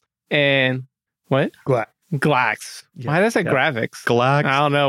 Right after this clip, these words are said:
Speaker 3: and
Speaker 1: Grav-
Speaker 3: Gravis.
Speaker 2: Gravis.
Speaker 1: Grave,
Speaker 3: And Greta.
Speaker 1: combination. Yeah.
Speaker 3: In the gore swamp.
Speaker 1: <laughs> He, he grabs Glax's arm and, and starts pulling him along and said, "Come on, let's go, let's go, let's go."
Speaker 2: Okay.
Speaker 1: And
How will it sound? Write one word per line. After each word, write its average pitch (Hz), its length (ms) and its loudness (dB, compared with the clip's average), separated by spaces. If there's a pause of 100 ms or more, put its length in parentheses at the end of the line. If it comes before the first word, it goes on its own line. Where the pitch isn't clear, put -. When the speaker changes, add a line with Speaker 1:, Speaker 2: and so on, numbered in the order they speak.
Speaker 3:
and 143 200 0
Speaker 1:
Grav- 131 180 0
Speaker 3:
Gravis. 107 380 0
Speaker 2:
Gravis. 151 320 -2
Speaker 1:
Grave, 165 440 0
Speaker 3:
And 214 220 0
Greta. 156 260 0
Speaker 1:
combination. 185 680 0 (300)
Yeah. 175 160 2 (480)
Speaker 3:
In 139 200 0
the 131 60 0
gore 113 240 2
swamp. - 380 -6 (140)
Speaker 1:
<laughs> 127 80 -6 (1200)
He, 175 160 0 (200)
he 202 160 0
grabs 147 420 0
Glax's 135 420 -2
arm 135 200 2
and, 139 240 0
and 139 120 0
starts 139 200 -2
pulling 147 220 0
him 131 40 0
along 139 220 2
and 131 80 -2
said, 120 100 -12 (240)
"Come 466 120 0 (100)
on, 381 60 -2
let's 415 140 -2
go, 403 120 0 (100)
let's 339 140 -4
go, 403 160 0
let's 330 160 -2
go." 494 400 0 (440)
Speaker 2:
Okay. 196 360 0 (340)
Speaker 1:
And 147 540 2